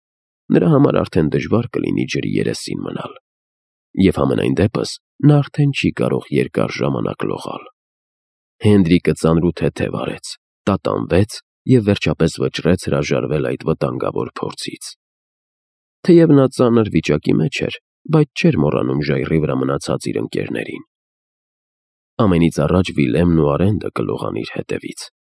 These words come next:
Թերևս նրանցից մեկնումեկը արդեն լողում է, գուցե և երկուսն էլ։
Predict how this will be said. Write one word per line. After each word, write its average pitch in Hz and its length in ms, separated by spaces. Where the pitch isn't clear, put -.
Թերևս - 320
նրանցից 82 420
մեկնումեկը 76 560
արդեն 69 320
լողում 50 420
է, - 80
գուցե 90 380
և 73 240
երկուսն - 500
էլ։ - 140